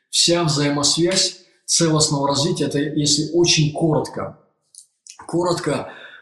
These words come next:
о, а, данной структуре. В принципе, друзья, а, это моя тема, которую я хотел бы вам донести,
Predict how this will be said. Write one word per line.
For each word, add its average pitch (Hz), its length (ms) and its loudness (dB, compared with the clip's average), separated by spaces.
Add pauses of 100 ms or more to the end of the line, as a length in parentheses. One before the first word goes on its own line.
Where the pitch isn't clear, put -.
(560)
о, 139 280 0 (320)
а, 107 460 -10 (440)
данной 139 440 -2
структуре. 120 720 -4 (2250)
В - 180 -14
принципе, 156 420 2
друзья, 135 680 -2 (1300)
а, 110 480 -8 (320)
это 135 500 -2 (1800)
моя 131 340 0
тема, 131 340 0
которую 127 260 0
я 127 60 0
хотел 131 260 0
бы 123 160 2
вам 117 400 -2
донести, 143 960 -2